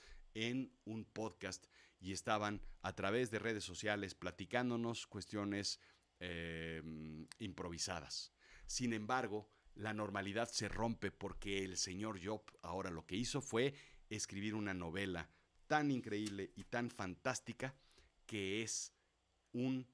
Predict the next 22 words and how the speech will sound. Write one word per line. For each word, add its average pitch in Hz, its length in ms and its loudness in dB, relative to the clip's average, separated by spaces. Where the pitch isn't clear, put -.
eh, 92 480 -2
un 120 160 2
libro 123 300 2
que - 80 -6
se 113 100 2
ha 104 40 2
vendido 101 500 2
enormemente. 82 840 0
Su - 240 0
experiencia 131 840 6
en 113 80 2
escribir 98 440 -2
novelas, 90 460 0
su - 160 -2
experiencia 131 600 2
en 113 80 -2
inteligencia 98 500 -4
artificial, 92 600 -2
su - 220 2
experiencia 120 800 6
en 123 360 4
el, 131 300 2